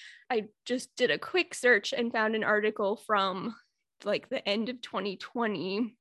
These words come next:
saying that they had tried it on butterflies in a greenhouse and didn't notice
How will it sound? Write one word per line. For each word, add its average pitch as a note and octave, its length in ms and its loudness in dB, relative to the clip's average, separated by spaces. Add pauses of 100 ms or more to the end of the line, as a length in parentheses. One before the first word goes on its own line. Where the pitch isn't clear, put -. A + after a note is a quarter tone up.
saying B3+ 360 2
that A3+ 140 -2
they A3+ 100 6
had A3+ 160 4
tried A3 320 4
it A3+ 220 4 (480)
on G#3 540 0
butterflies G#3+ 540 0
in G#3+ 140 -2
a G#3+ 160 -2 (100)
greenhouse G#3+ 600 0
and A3 120 -4
didn't F#3+ 280 -2
notice G#3 680 -2